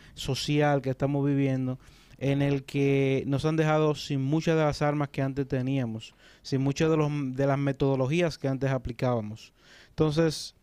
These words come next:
como no están, hay que buscar unas nuevas. Yo estoy de acuerdo contigo en el tema de que hay un virus nuevo, pero no hay una respuesta nueva de la iglesia en cuanto a este virus. Más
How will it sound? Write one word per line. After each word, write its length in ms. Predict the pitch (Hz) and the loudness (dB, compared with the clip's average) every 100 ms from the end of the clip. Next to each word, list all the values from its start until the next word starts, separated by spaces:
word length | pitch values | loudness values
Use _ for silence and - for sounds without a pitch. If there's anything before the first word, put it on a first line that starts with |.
| - | -4
como 240 | 143 135 | 0 2
no 100 | 147 180 | 4 2
están, 460 | - 202 190 190 - | 2 2 2 -2 -2
hay 140 | 156 | -2
que 120 | 175 | 0
buscar 240 | 165 156 156 | 0 0 0
unas 220 | 151 139 | 0 0
nuevas. 460 | 123 110 107 110 - | -2 -4 -6 -8 -4
Yo 100 | 131 | -2
estoy 180 | - 196 | 2 2
de 80 | |
acuerdo 300 | 202 185 196 190 | 4 2 2 2
contigo 340 | 185 180 185 | 2 2 2
en 80 | 180 | 2
el 120 | 165 | 2
tema 260 | 175 170 165 | 2 2 2
de 120 | 160 | 2
que 280 | 156 147 139 - - - - | 2 0 -2 -10 -20 -12 0
hay 180 | 156 | 2
un 80 | 185 | 4
virus 260 | 185 190 185 | 4 4 2
nuevo, 460 | 196 185 160 160 - 131 98 | 4 4 4 0 -4 -16 -4
pero 180 | 139 139 | 0 2
no 80 | |
hay 80 | 151 | 2
una 140 | 165 160 | 2 2
respuesta 500 | 156 - 151 156 147 | 0 0 0 2 2
nueva 240 | 151 147 | 4 4
de 80 | 143 | 4
la 100 | 139 | 4
iglesia 500 | 139 147 139 135 131 _ _ _ | 2 0 0 -4 -6 _ _ _
en 120 | 127 123 | -8 -2
cuanto 360 | 131 131 127 | 0 2 2
a 60 | 131 | 0
este 220 | 131 131 | 0 0
virus. 420 | 143 156 131 - | 2 2 0 -4
Más 520 | 135 147 180 - - | 0 0 0 -4 -12